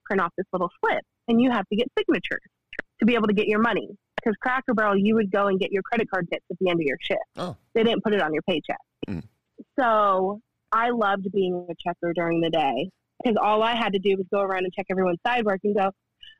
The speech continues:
Speaker 1: "Oh, you missed that. You might wanna redo it."
Speaker 2: <laughs> Yeah, the
Speaker 1: But the only thing that sucked is someone skipped out. You had to do their side work.
Speaker 2: Yeah. Yeah, that, uh, that does happen. Uh, I,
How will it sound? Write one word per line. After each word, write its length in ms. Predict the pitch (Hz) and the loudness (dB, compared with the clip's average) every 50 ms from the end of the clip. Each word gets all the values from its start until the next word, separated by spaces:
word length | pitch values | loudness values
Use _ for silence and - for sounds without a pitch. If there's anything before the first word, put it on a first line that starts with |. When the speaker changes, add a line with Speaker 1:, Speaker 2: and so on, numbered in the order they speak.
| _ | _
Speaker 1:
"Oh, 160 | - 427 453 - - | 0 0 0 2 2
you 140 | 311 349 330 | 2 4 4
missed 200 | 330 339 - - | 4 2 0 0
that. 200 | 285 254 247 - | -2 -2 0 0
You 100 | 262 269 | 0 -2
might 140 | 269 269 233 | 0 -2 0
wanna 160 | 254 247 240 | -2 0 0
redo 340 | 214 202 196 190 190 185 165 | 0 0 0 0 -2 -2 -2
it." 80 | 147 - _ _ _ - | -4 -6 _ _ _ -4
Speaker 2:
<laughs> 840 | 294 - - - - 135 - - - 170 - - - 165 - - _ - - _ _ - - _ _ 254 - - _ _ - _ _ _ _ _ _ - - - - - - - - - _ - | -4 -4 -4 -6 -6 -6 -6 -2 0 -2 -2 0 -6 -12 -12 -12 _ -20 -20 _ _ -20 -20 _ _ -18 -18 -18 _ _ -20 _ _ _ _ _ _ -20 -18 -16 -14 -14 -16 -16 -20 -20 _ -4
Yeah, 280 | 139 139 123 113 101 90 | -2 0 2 2 0 -2
the 180 | 95 101 90 - - 98 - - _ _ | -4 -8 -12 -12 -14 -18 -18 -20 _ _
Speaker 1:
But 140 | 269 226 220 | -4 -2 0
the 120 | 285 254 | 0 0
only 240 | 269 277 302 330 302 | 0 2 2 2 2
thing 160 | 339 330 320 | 2 2 2
that 140 | 302 269 247 - - | 2 0 -2 -2 0
sucked 200 | 285 277 262 - - | -2 -2 -2 -2 -2
is 100 | 233 208 - - | -4 -2 0 -2
someone 260 | 247 247 247 262 254 - _ | 0 0 0 -2 -2 -6 _
skipped 300 | - 262 240 214 _ 214 | -4 -4 -4 -2 _ -2
out. 280 | 208 208 190 180 180 180 | 0 0 0 0 -2 -2
You 180 | 190 202 214 220 | -2 0 0 0
had 160 | 220 220 202 | 0 0 -2
to 80 | 196 180 | -2 -4
do 160 | 175 190 180 | -6 -6 -6
their 100 | 185 185 - - | -6 -10 -8 -8
side 60 | - - - _ | -10 -12 -10 _
work. 140 | 117 113 - - _ _ _ _ _ | -10 -10 -10 -10 _ _ _ _ _
Speaker 2:
Yeah. 220 | 101 104 95 73 - _ _ _ _ _ _ _ _ _ _ _ _ _ - _ _ _ _ _ | -2 -2 -2 -2 -4 _ _ _ _ _ _ _ _ _ _ _ _ _ -20 _ _ _ _ _
Yeah, 240 | - 104 98 87 78 | -2 0 0 0 2
that, 220 | 92 98 101 - _ - - | 0 0 0 -2 _ -14 -8
uh, 320 | - 107 104 98 95 92 85 | -4 -2 0 2 0 0 0
that 220 | 82 107 110 101 | 0 -2 -2 0
does 220 | 92 101 95 85 98 | 0 -2 -2 -2 -2
happen. 340 | 95 85 80 - - 87 | -4 -4 -4 -6 -8 -8
Uh, 220 | 85 95 92 85 82 - - _ - - - _ _ _ _ _ _ _ | -4 -4 -4 -4 -6 -10 -20 _ -20 -20 -20 _ _ _ _ _ _ _
I, 400 | 104 110 113 110 104 101 98 | -2 0 2 2 2 0 -2